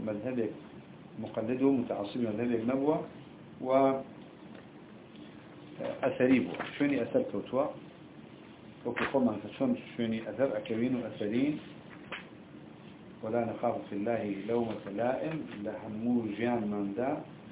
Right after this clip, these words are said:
يبدأ متعصب مذهبين أبونا. وناجبين.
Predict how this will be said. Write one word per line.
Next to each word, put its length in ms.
يبدأ 600
متعصب 720
مذهبين 520
أبونا. 360
وناجبين. 640